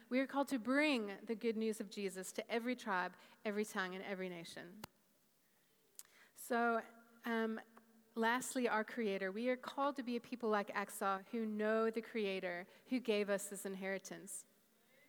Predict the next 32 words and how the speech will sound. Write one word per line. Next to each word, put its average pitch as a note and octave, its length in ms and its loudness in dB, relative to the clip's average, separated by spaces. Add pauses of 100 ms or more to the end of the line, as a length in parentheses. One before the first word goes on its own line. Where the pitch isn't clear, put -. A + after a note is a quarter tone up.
(960)
We D4 180 6
have D4 220 6
to D4 80 -2
be B3+ 160 2
a B3 40 0
people B3 360 -2
who A#3+ 180 0
know A#3 440 4
and A#3 200 -2
go G#3+ 220 4
to A#3 100 -6
the G#3+ 120 0
Father. G3+ 420 2
A F#3 80 -4
couple C4+ 340 0
weeks A#3+ 240 -2
ago, G#3+ 240 0
Stan A3+ 480 0
spoke A3 300 -4
about G#3 280 0
being G3+ 220 -4 (160)
hungry B3+ 460 0 (260)
and A3 140 -2
humble. G3 520 -2 (300)
And G#3+ 140 0
I A#3+ 60 2
feel C#4+ 260 0
like A#3 180 4
that A#3 160 2
is A3 100 2
such - 220 -4
an A3+ 220 0